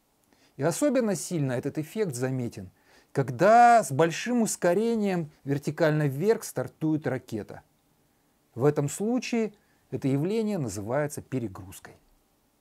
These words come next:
Чтобы продемонстрировать это явление, мы построили машину Атвуда, которая состоит из колеса и перекинутой через него нити. К одному концу нити подвешен противовес –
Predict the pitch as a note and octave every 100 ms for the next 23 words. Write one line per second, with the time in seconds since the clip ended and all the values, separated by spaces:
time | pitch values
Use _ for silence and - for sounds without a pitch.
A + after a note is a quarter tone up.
0 | _ _ _ _ _ _ _ _ _ _
1 | _ _ _ _ _ _ - E3+ F#3+ G#3+
2 | G#3 A3+ A#3 - D4+ D#4+ B3 F3 D3+ D3
3 | D3 C#3 B2 G#2+ A2 G3 - A#3 - G#3+
4 | A3+ F3 D3+ - F3+ F#3 - B2+ - G#2
5 | G2 - _ _ _ - B2+ F3+ F3 E3
6 | - F3+ D#3+ E3+ - G3 A3 - D4+ D4+
7 | D4 G3 - G3 G3 C4+ C4 A#3+ G3+ -
8 | D3 C#3+ F3+ G3 D3+ B2+ A2+ - - _
9 | _ _ _ _ _ _ _ _ - C3+
10 | F#3+ D4 F4 B3 G3 F3 D#3+ C3 - -
11 | C3 G3 C#4 A#3+ - G3 A#3+ A#3 G#3+ C#3
12 | G#2 -